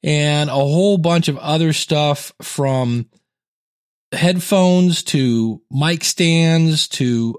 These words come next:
Adobe stuff, lavalier microphones. Holy cow, my roadcast dot com. And as I look at the calendar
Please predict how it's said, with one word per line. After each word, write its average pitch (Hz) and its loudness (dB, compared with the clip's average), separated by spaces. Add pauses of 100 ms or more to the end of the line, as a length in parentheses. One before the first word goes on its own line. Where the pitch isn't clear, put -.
Adobe 165 2
stuff, 165 0 (120)
lavalier 170 0
microphones. 160 0 (460)
Holy 185 0
cow, 139 -2
my 170 2
roadcast 160 -2 (440)
dot 131 -4 (240)
com. 123 -4 (200)
And 165 2 (360)
as 202 0
I 214 2
look 269 0
at 247 -2
the 196 0
calendar 185 0